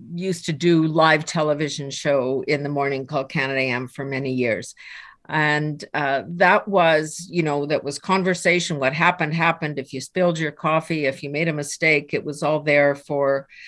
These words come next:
the world to see. Um, but when that expanded, I mean, that used to be a time when,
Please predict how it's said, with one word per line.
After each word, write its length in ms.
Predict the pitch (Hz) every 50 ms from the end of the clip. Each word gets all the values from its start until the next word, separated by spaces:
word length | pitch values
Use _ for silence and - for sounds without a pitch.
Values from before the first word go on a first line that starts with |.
| - - _ -
the 140 | 151 165 156
world 340 | 156 170 160 160 156 151 -
to 120 | - 160
see. 540 | - - - - 165 143 107 101 147 170 170 _ - - - - - -
Um, 400 | - 156 147 143 147 143 147 - - - - - 160 -
but 320 | - 170 160 160 160 - - _ _ _ _ _ _ _ _ _ _ -
when 360 | 180 170 190 202 220 233 233
that 220 | 214 196 190 180
expanded, 880 | 175 - - - - - - - 160 160 160 160 156 147 127 113 117 131
I 60 | 143
mean, 200 | 143 151 147 147
that 260 | 151 151 160 165 - -
used 400 | - 156 147 156 156 151 - -
to 80 | - 151
be 140 | 147 147 139
a 40 | 139
time 400 | 139 - - 139 131 135 135 143
when, 300 | 139 135 139 139 135 -